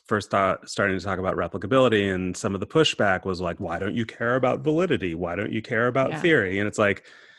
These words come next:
Speaker 1: no, we do. It's that if it's not even replicable,
Speaker 2: Then why
Speaker 1: you know,
Speaker 2: bother
Speaker 1: out-,
Speaker 2: with it?
Speaker 1: outside of,
Speaker 2: Yeah.
Speaker 1: like, a historical study or a qualitative study or something like that. But if it, if it's the sort of study that's supposed to be replicable and it's not,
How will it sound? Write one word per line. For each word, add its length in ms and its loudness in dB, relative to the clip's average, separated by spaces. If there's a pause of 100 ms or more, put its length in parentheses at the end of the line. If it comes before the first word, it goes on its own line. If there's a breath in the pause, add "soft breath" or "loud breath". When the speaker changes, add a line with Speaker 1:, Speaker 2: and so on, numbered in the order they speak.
Speaker 1:
no, 120 6
we 160 4
do. 680 2
It's 280 0
that 320 2
if 100 4
it's 220 -2
not 240 2
even 200 2
replicable, 880 -2 (400)
Speaker 2:
Then 260 -4
why 140 -4
Speaker 1:
you 60 -4
know, 160 0
Speaker 2:
bother 80 4
Speaker 1:
out-, 120 6
Speaker 2:
with 80 0
it? 20 6
Speaker 1:
outside 380 6
of, 80 4
Speaker 2:
Yeah. 60 4
Speaker 1:
like, 100 4
a 80 4
historical 580 2
study 480 0
or 80 2
a 60 -2
qualitative 480 -4
study 220 -8
or 60 -8
something 220 -10
like 120 -10
that. 160 -6
But 100 2
if 80 2
it, 180 2
if 100 2
it's 140 -2
the 80 -2
sort 260 4
of 100 2
study 260 0
that's 180 -6
supposed 360 -4
to 40 -10
be 80 -4
replicable 560 -6
and 80 -8
it's 160 -12
not, 480 -6